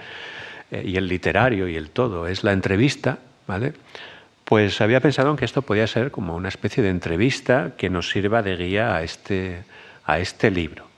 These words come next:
¿vale? Eh, ¿por qué creo que es necesaria una entrevista? Mirar, porque yo estos, eh, textos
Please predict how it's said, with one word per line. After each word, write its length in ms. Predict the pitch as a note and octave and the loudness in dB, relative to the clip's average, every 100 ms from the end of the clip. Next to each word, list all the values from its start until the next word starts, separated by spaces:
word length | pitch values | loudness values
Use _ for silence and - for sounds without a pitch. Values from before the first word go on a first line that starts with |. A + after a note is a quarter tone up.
| _ | _
¿vale? 300 | - F2+ A#2+ B2 - - - - - - - - - - - _ _ _ _ _ | -2 -2 -2 -6 -14 -14 -14 -12 -10 -10 -12 -16 -14 -14 -14 _ _ _ _ _
Eh, 920 | - B2+ A#2+ A#2+ A#2 A#2 A2+ G#2+ A2 G2+ - - - | 0 4 6 6 6 6 6 4 0 -2 -10 -20 2
¿por 280 | C3 A#2+ A#2 | 4 4 4
qué 400 | F3 G3+ G#3 F#3 | 6 6 6 4
creo 160 | F3 E3 | 2 2
que 60 | |
es 80 | D3+ | 2
necesaria 300 | C#3 C3 C#3+ | 0 2 2
una 100 | C3 | 4
entrevista? 580 | A2 F#2+ D#2+ D#2 - F2+ | 2 -2 -4 -6 -4 -4
Mirar, 360 | F#2 G2+ G#2+ G2+ | -2 -2 -2 -4
porque 460 | G2+ - A2 G#2+ G#2+ _ _ - - _ _ _ _ _ | -10 -6 -2 -2 -6 _ _ -20 -20 _ _ _ _ _
yo 320 | - A2+ A2+ | -4 -2 0
estos, 540 | E3+ - F#3 F3+ - - | 0 2 2 2 0 2
eh, 160 | C3 | 0
textos 880 | A#2+ - C#3 - - G2+ B2 - - | 2 -2 -2 -4 -4 -4 -2 -6 -10